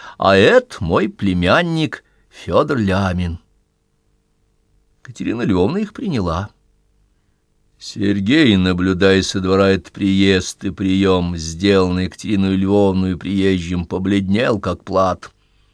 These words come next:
«Чего ты?» — спросила его хозяйка, заметив его мертвую бледность, когда он вошел вслед за приезжими и, разглядывая их, остановился в передней. «Ничего», —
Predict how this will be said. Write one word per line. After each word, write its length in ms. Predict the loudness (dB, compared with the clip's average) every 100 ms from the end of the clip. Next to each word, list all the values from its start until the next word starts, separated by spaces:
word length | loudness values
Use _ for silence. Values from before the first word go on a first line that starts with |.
| _ _ _ _ _ _ _ _
«Чего 420 | -4 0 2 0
ты?» — 320 | -2 -2 -2 -6 _ _ _ _ _ _ _ _ -20 _
спросила 600 | -18 -10 -6 -4 -2 0
его 160 | 2 0
хозяйка, 560 | 0 0 2 2 0
заметив 560 | -2 0 2 0 -4 -2
его 120 | 2
мертвую 560 | 4 4 2 0 0 2
бледность, 720 | 2 2 2 0 -2 -4 -12 _ _ _
когда 220 | -12 -4 0
он 80 |
вошел 320 | 0 0 -2 -2
вслед 340 | -4 -2 0
за 120 | 0
приезжими 920 | -2 0 4 4 4 0 2 4 4
и, 60 | 4
разглядывая 840 | 2 2 2 4 6 4 2 -2
их, 240 | -2 -6
остановился 760 | -8 -8 -8 -6 -6 -6 -8 -10
в 20 |
передней. 440 | -4 0 0 0 -6 _ _ _ _ _ _ -14
«Ничего», — 840 | -6 -6 -6 -6 0 4 4 2